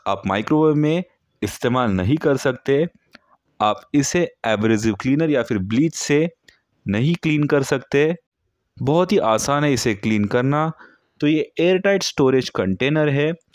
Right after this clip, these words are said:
आपके फूड को फ्रेश और टेस्टी रखता है। आप देख सकते हैं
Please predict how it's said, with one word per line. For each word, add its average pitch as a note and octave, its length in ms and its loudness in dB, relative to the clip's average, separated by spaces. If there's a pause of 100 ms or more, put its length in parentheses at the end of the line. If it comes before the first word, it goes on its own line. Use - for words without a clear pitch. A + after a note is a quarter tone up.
(220)
आपके G2 320 -2
फूड F#3 380 2
को F3 160 0
फ्रेश E3 500 0 (120)
और G2+ 280 0
टेस्टी D3 300 0
रखता C#3 260 0
है। E3+ 120 0 (260)
आप G#2 180 -2
देख C3+ 180 0
सकते D3+ 340 0
हैं F#3+ 80 -2